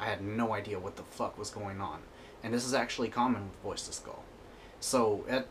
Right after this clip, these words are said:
that's potentially dangerous. I've, I've let people know that they've been using their voices, some people. And for, for the most part,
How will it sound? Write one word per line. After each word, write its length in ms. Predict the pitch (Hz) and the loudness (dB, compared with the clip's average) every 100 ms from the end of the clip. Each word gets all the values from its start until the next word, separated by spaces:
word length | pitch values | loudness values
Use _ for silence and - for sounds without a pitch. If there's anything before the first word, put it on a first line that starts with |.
| 117 | -4
that's 160 | 123 117 | -2 0
potentially 480 | 139 135 135 127 | 2 2 2 0
dangerous. 640 | 101 113 123 101 - - - | 2 4 4 2 -6 -8 -6
I've, 240 | 113 104 | -4 -4
I've 160 | - 107 | -2 0
let 180 | 117 113 | 0 0
people 240 | 120 120 | 0 0
know 380 | 110 127 127 87 - - - - | 2 4 4 2 -4 -18 -18 -6
that 140 | 101 | -4
they've 160 | 107 104 | 0 2
been 160 | 101 98 | 2 0
using 320 | 101 101 98 | -2 -2 -4
their 100 | 90 | -4
voices, 640 | 95 92 - - - - - - | -2 -2 -2 -8 -10 -12 -12 -8
some 180 | 101 | -6
people. 380 | 90 101 - 67 - - - - - | -4 -6 -6 -10 -10 -16 -18 -14 -4
And 400 | 107 101 95 87 - | -2 0 -2 -6 0
for, 280 | 117 104 98 - | 2 4 0 -4
for 140 | - 117 | 2 2
the 80 | |
most 320 | 98 123 196 - | 4 2 2 2
part, 320 | 101 110 | 4 4